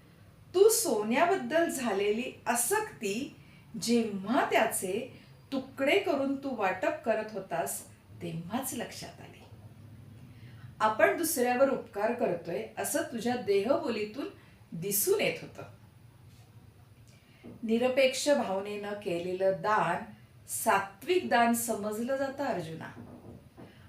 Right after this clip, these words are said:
असं सात्विक दान कर्ण, कर्णानं दिलं म्हणून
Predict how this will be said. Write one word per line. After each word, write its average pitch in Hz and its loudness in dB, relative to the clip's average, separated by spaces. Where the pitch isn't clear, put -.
असं 254 4
सात्विक 233 -2
दान 185 0
कर्ण, 262 6
कर्णानं 226 2
दिलं 202 2
म्हणून 233 2